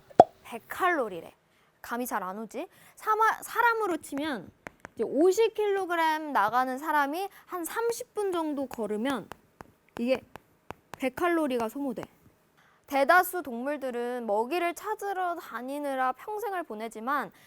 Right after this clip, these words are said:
나무늘보는 그렇지 않는 거지. 먹이 문제는 쉽게 해결되니까 이제 더 많은 나무늘보를 만드는 일에 집중할 수 있는 거야.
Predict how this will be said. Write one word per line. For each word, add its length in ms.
나무늘보는 760
그렇지 320
않는 240
거지. 300
먹이 360
문제는 380
쉽게 360
해결되니까 880
이제 260
더 300
많은 480
나무늘보를 600
만드는 500
일에 220
집중할 480
수 100
있는 260
거야. 200